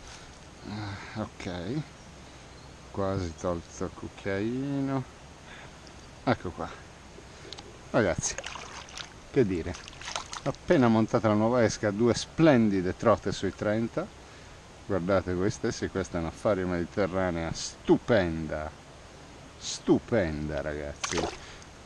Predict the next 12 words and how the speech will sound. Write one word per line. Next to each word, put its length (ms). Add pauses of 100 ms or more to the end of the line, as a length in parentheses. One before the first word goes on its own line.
Ecco, 300 (160)
mi 80
ha 60
fatto 300
anche 200
la 120
doccia, 380 (1400)
ne 140
aveva 280
il 80
diritto. 480 (1000)
<laughs> 120